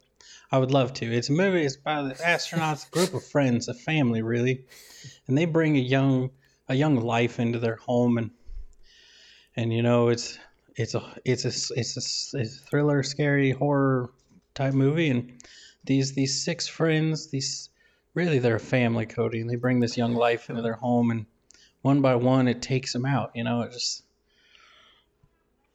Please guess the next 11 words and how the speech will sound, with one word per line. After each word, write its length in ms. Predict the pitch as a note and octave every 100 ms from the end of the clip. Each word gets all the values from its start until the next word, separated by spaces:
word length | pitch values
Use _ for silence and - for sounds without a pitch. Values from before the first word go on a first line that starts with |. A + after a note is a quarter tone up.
| - _ _ -
drives 300 | - C3+ A#2+
wedges 460 | A2+ B2+ C#3 C3+ C3+
in 140 | C3
their 140 | B2+
relationships, 760 | B2 B2 C3 - C#3 - C#3 -
and 120 | A#2+ A#2+
then, 180 | B2
uh, 300 | B2 B2 A#2+ A#2
and 160 | A#2
then 220 | A#2+ A#2+ B2
murders. 600 | C3+ B2 G#2+ - -